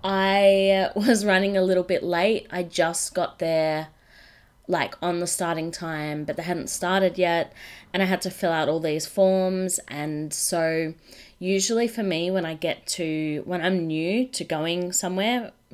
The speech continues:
or meeting new people or an event or whatever it is, I like to get there a little bit early so I'm not rushed, I'm not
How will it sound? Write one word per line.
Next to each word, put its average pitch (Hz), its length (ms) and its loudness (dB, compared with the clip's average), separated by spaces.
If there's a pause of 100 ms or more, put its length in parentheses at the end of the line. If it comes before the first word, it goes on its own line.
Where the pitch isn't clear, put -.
(560)
or 165 160 2
meeting 165 380 -2
new 165 140 -2
people 208 520 -4
or 160 460 -2 (480)
an 175 140 -2
event 185 440 0
or 170 120 -2
whatever 170 300 0
it 170 100 -4
is, 170 180 -2
I 165 80 -2
like 160 260 -2
to 208 120 -8
get - 240 -2
there 214 180 0
a 190 60 4
little 170 200 0
bit - 220 -8
early 160 400 -2
so 160 220 -8
I'm 160 140 -8
not 160 180 -10
rushed, 151 640 -8
I'm 151 260 -6
not - 640 -6